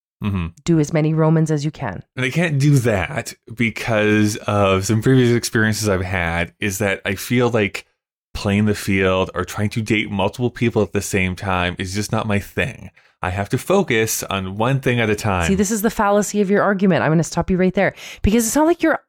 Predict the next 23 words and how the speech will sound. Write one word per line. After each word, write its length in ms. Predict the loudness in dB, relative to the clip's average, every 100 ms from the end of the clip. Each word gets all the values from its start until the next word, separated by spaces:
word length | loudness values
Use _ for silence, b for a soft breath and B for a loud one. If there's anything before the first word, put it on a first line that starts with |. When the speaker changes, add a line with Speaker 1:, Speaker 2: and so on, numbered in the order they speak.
| -6
Speaker 2:
actively, 680 | -4 -4 -2 0 2 2 2 2
openly 920 | 2 2 4 6 6 4 4 2 0 b _ _ _ -8 0
dating 600 | 4 4 4 4 4 2 -2
all 300 | 0 2 2
of 160 | 2
these 420 | 0 0 0 -2 -4
men. 500 | 0 2 4 2 -2 b b -2
You're 120 | -2
just 420 | 2 2 2 0
trying 280 | -2 0 2
to 100 | 2
reel 500 | 0 2 4 6 4
one 300 | 4 4 4
in, 380 | 4 4 2 2
and 200 | 4 4
you 80 |
can't 420 | 2 -2 0 0 0
just 260 | -2 0
be 120 | 2
like, 140 | 2 2
"I'm 180 | 0 0
just 300 | 2 0 0
focused 480 | -2 0 -2 -2